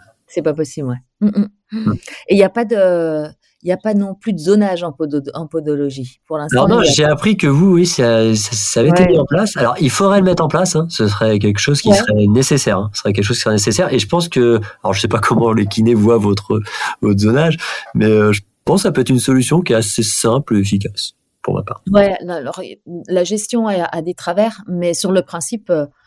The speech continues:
Speaker 1: bah, je trouve que c'est aussi quelque chose de, de nécessaire parce que, effectivement, il y avait des vraies zones diversifi-, dé-, désertifiées, pardon,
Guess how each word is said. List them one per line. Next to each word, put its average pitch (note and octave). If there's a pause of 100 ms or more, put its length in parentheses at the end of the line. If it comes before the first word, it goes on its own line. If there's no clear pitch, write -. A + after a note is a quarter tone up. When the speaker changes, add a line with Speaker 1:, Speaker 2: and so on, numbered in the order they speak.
(200)
Speaker 1:
bah, E3
je -
trouve -
que D#3+
c'est C#3
aussi -
quelque D#3+
chose D3
de, C3
de C#3+
nécessaire D3
parce -
que, -
effectivement, D3+
il D#3
y C#3+
avait C3+
des B2+
vraies C3+
zones D3
diversifi-, -
dé-, D3
désertifiées, D#3
pardon, D#3+